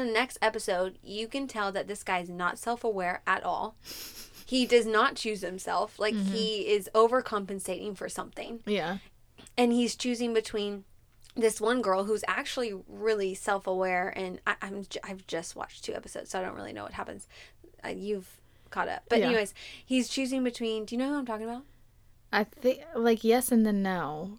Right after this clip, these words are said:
Speaker 2: 'cause the guy that I immediately thought of
Speaker 1: The
Speaker 2: was
Speaker 1: blonde. <clears throat> The blonde.
Speaker 2: Guy?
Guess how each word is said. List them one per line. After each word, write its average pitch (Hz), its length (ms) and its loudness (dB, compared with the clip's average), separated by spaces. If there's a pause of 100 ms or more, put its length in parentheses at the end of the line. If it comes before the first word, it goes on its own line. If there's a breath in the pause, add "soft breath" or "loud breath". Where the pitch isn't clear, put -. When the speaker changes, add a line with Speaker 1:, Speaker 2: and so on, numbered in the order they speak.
Speaker 2:
'cause 214 340 0
the 202 220 2
guy 214 180 4
that 208 140 4
I 180 240 6
immediately 208 600 4
thought 214 180 2
of 208 120 2
Speaker 1:
The 214 100 4
Speaker 2:
was 240 80 0
Speaker 1:
blonde. 202 420 -2 (320)
<clears throat> 494 540 8 (500)
The 208 80 -2
blonde. 196 400 -4 (640)
Speaker 2:
Guy? 190 320 0